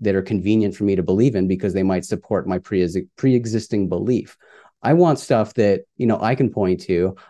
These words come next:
I can confidently go on shows and, and tell people about and, and, uh, you know, suggest that they, they look into that too and consider that in their own evaluations. So that's, that's really where I'm headed.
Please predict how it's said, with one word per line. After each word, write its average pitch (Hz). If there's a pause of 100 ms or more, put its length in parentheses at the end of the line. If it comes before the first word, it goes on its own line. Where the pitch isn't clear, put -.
I 131
can 131
confidently 127
go 110
on 107
shows 98 (320)
and, 107
and 101
tell 135
people 98
about 85 (300)
and, 101
and, 95
uh, 101 (100)
you 113
know, 95
suggest 98
that 92
they, 101
they 95
look 98
into 98
that 90
too 135
and 104
consider 101
that 90 (260)
in 110
their 101
own 120
evaluations. 85 (320)
So 107
that's, 123
that's -
really 160
where 135
I'm 135
headed. 92